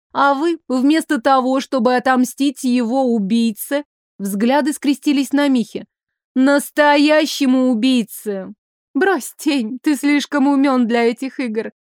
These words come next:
Так вот, вы просто перешли на другую сторону». «Никто в здравом уме не станет спорить с родом Ульграх», тихо произнёс тот, кого она назвала Тенью. А ведь подходит кличка. Незаметный, тихий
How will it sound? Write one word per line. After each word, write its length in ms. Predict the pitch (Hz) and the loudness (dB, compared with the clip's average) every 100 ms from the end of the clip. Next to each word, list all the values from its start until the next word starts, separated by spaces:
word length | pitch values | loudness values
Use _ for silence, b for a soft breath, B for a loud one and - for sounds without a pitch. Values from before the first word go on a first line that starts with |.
| _ - | _ -6
Так 180 | 359 | -4
вот, 260 | 311 285 - | -2 -2 -2
вы 120 | 294 | -4
просто 420 | 320 403 - 359 | 0 -2 -2 -6
перешли 540 | 294 311 294 - 285 330 | -2 -2 -2 0 0 2
на 140 | 285 | 2
другую 440 | 233 269 247 277 262 | 0 0 0 -2 -4
сторону». 720 | - 262 240 240 240 240 240 _ _ _ - | -6 -2 -2 0 -2 -4 -8 _ _ _ -4
«Никто 560 | 202 202 - - 208 | 0 0 -2 -2 0
в 80 | 170 | 0
здравом 600 | 165 160 190 180 180 180 | -2 -2 0 0 0 0
уме 320 | 185 196 214 | 0 0 0
не 140 | 180 170 | 0 -4
станет 540 | - 208 196 185 160 | -2 -2 0 -2 -6
спорить 500 | - - 202 180 160 | -8 -2 0 0 -2
с 160 | - 202 | -4 -4
родом 640 | 180 202 165 180 170 156 _ _ _ - | 0 -2 -2 -4 -4 -6 _ _ _ -4
Ульграх», 760 | 220 208 180 160 156 156 - _ _ | 0 0 0 -4 -6 -8 -14 _ _
тихо 260 | - 233 240 | -4 -2 0
произнёс 580 | 226 233 220 233 220 - | 0 0 2 0 0 -2
тот, 280 | 269 269 - _ | -2 -2 -4 _
кого 320 | 226 220 226 220 | -2 0 2 2
она 280 | 214 240 | 2 0
назвала 540 | 220 208 208 220 226 226 | 0 -2 -2 0 0 -2
Тенью. 540 | - 233 190 175 170 _ _ _ - | -4 -4 -4 -6 -10 _ _ _ -6
А 140 | 269 | -2
ведь 420 | 294 349 - - _ - | -2 -4 -6 -20 _ -4
подходит 640 | 208 - - 349 202 170 | -4 -4 -4 -2 -2 -2
кличка. 540 | 294 302 - - 165 _ _ _ _ _ _ - | -2 0 -2 -10 -16 _ _ _ _ _ _ -4
Незаметный, 920 | 294 320 247 226 220 294 - 202 185 | 0 2 2 2 2 0 -2 -6 -6
тихий 580 | - 277 262 - 180 | -6 -4 -4 -4 -14